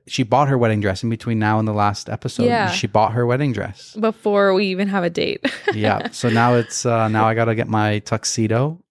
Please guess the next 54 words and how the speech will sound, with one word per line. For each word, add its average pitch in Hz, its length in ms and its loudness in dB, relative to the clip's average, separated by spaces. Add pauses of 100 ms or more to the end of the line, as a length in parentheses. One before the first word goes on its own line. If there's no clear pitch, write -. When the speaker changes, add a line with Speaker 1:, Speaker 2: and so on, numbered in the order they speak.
Speaker 1:
and 107 280 -2
we 107 40 -2
gotta 107 200 0
figure 110 280 -2
everything 107 300 -2
else 104 240 -2
out. 127 180 0
It's 131 120 -8
gonna 233 120 2
take, 170 120 2
like, 113 100 2
six - 260 -2
months 101 180 2
to - 60 -4
get - 60 -6
your - 100 -10
wedding - 220 -8
dress. - 240 -8
So - 60 -6
it's 123 80 -4
a - 20 -4
good 170 100 0
thing 131 120 2
you 104 100 -2
bought - 180 -8
it - 100 -14
early. - 360 -16 (140)
Speaker 2:
Yeah. 220 280 2
I 196 140 2
mean, 208 240 2
<laughs> - 160 -8
it's, 208 180 -6 (360)
it's - 160 -20
still 190 580 -2
Speaker 1:
It's 110 100 -10
still 170 120 0
pretty 104 320 0
Speaker 2:
like, - 180 0
Speaker 1:
early. 131 300 -4
Speaker 2:
really 190 420 2
early, 190 380 0
Speaker 1:
But 311 80 2
when 370 100 2
you - 100 0
Speaker 2:
but - 60 2
Speaker 1:
know, 165 140 2
you 180 120 0
know. 123 460 -2
Speaker 2:
I 226 180 2
was 226 240 2
very 190 300 2
excited 170 720 0
and 175 220 -2
eager. 180 720 -2